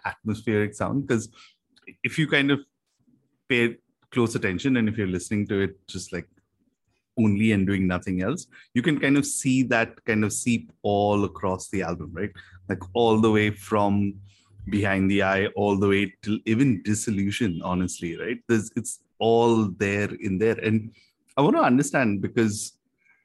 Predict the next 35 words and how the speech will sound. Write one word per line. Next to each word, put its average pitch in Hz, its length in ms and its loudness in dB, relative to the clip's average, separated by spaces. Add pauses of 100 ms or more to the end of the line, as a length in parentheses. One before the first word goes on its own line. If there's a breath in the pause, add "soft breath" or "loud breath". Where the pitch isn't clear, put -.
you're 117 100 2
talking 110 200 2
about 113 180 2
working 104 320 2
with 110 120 0
a 107 40 -4
producer, 98 500 -2
was 110 560 -2 (480)
that, 123 240 -2
like, 113 260 -2
a 117 60 -4
very 104 560 -2 (440)
conscious, 101 420 -2
deliberate 98 500 0
thing 98 220 -2
that 95 100 -4
you'll 92 140 -2
kinda 90 320 -4 (320 loud breath)
wanted 98 320 -2
to - 180 -4
add? 117 460 -2
And 110 420 -2 (380 soft breath)
what 110 200 0
were 139 80 2
the 127 160 0
references 107 680 -2
that 110 160 -2
you 104 80 -2
all 104 60 -2
were 107 120 -2
kinda 104 240 -2
using 104 580 2
for - 140 -6
this 95 240 -2
sound? 90 400 -4